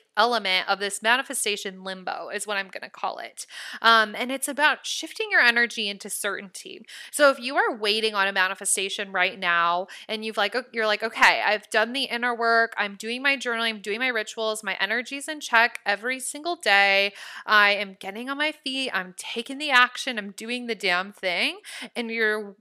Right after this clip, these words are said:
just now waiting for the universe to deliver and for it to basically show up on your front door, right? There's a very important thing that happens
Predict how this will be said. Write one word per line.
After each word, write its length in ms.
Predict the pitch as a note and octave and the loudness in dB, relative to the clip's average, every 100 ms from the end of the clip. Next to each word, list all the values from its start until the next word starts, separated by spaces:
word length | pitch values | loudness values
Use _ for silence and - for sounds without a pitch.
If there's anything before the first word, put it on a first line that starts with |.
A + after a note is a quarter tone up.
| G#3+ | -12
just 220 | C4 C4+ | -8 2
now 160 | D4 A#3 | 2 4
waiting 380 | A#3 C#4 G#3 | 2 0 -2
for 120 | G#3 G#3 | -6 -6
the 80 | |
universe 520 | F#3+ A3+ A3+ F#3 - - | -6 -6 -4 -4 -6 -8
to 100 | F#3+ | -8
deliver 400 | F#3+ G3 G3 - | -4 -2 -2 -4
and 240 | - G#3 | -8 -8
for 160 | G#3 G3 | -6 -6
it 80 | |
to 100 | - | -6
basically 340 | G#3 G#3 - A3 | -8 -10 -10 -10
show 160 | G3+ | -8
up 120 | G3 - | -8 -8
on 100 | G3 | -10
your 100 | F#3+ | -10
front 240 | - G3 | -12 -12
door, 300 | - - - | -14 -14 -2
right? 240 | G#3+ A3 A3+ - - - - - - | 2 2 0 -10 -18 -16 -18 -20 -8
There's 240 | C4 B3+ | -6 -4
a 80 | D4+ | -4
very 380 | B3+ C#4+ G4+ F#4 | -2 0 2 2
important 580 | C4+ - C4 A#3 A3 - | -2 -2 0 2 0 -2
thing 220 | G#3 G3+ | -4 -2
that 160 | F3+ - | -4 -2
happens 920 | - G#3 G#3+ - - D2+ - - | 0 6 6 4 -8 -8 -8 -8